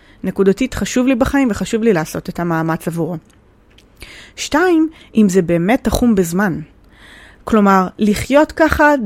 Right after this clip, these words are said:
day to day, יום אחר יום, ו-, ושזה יהיה האורח חיים שלי, זה לא בריא. כל מי שאומר על עצמו,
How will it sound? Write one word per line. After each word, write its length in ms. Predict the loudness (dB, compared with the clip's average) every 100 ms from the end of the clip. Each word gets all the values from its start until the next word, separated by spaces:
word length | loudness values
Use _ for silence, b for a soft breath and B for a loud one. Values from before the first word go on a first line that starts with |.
| 4
day 280 | 4 4
to 60 | 0
day, 300 | 2 4 4
יום 280 | 6 4 4
אחר 260 | 0 0
יום, 420 | 2 2 2 0 -2 B B B B
ו-, 400 | -10 0 4 4 2 -2
ושזה 540 | 0 0 0 -2 2 4
יהיה 360 | 4 4 4 2
האורח 360 | 2 2 2
חיים 360 | -2 -2 0 0
שלי, 360 | 0 0 0 -2 _ _ _ _ _
זה 320 | -10 2 2 2 -2 0
לא 140 | 2
בריא. 260 | 2 0 -4 -14 _ b b b b _ -2
כל 160 | 2
מי 100 | 2
שאומר 260 | 2 2 4
על 140 | 4
עצמו, 380 | 2 2 0 0